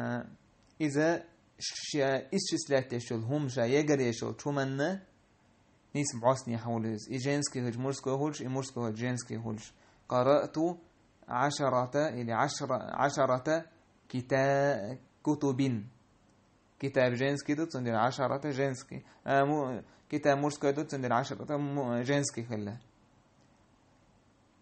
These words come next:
ويطابقه إذا كان مركبا مع غيره. Ana ga ahsanna. Saqi číslo et etu ahndala. Cu deset na, t'akka cu sootветствовать dir don boši ma'dudan.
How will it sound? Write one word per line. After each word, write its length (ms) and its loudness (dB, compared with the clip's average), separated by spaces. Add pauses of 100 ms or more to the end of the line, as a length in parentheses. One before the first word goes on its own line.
ويطابقه 1600 4
إذا 480 4
كان 640 2
مركبا 800 2
مع 340 2
غيره. 1000 0 (540)
Ana 300 4
ga 180 4
ahsanna. 720 0 (720)
Saqi 580 0 (560)
číslo 400 2
et 160 -4
etu 240 4
ahndala. 540 0
Cu 180 -4
deset 560 2
na, 240 0 (720)
t'akka 420 4
cu 220 -2
sootветствовать 760 0
dir 180 -2
don 260 -2
boši 340 -2
ma'dudan. 560 -2